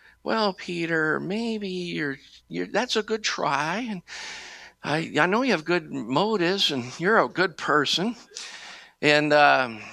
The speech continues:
you know, you probably just need a little adjusting on your thinking."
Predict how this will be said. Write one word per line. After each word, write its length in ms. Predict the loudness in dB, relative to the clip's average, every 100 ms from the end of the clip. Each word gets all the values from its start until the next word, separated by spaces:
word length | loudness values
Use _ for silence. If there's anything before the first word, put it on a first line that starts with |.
| -18 -20 -18 -16
you 180 | -6 -2
know, 120 | 0
you 140 | 0 0
probably 360 | 0 -2 -2
just 300 | -2 -2 -2
need 180 | -2 0
a 60 | 0
little 340 | 0 -2 -2
adjusting 640 | -4 -2 0 0 -2 -4
on 120 | -4 -4
your 120 | -8
thinking." 640 | -6 -6 -4 -6 -10 -10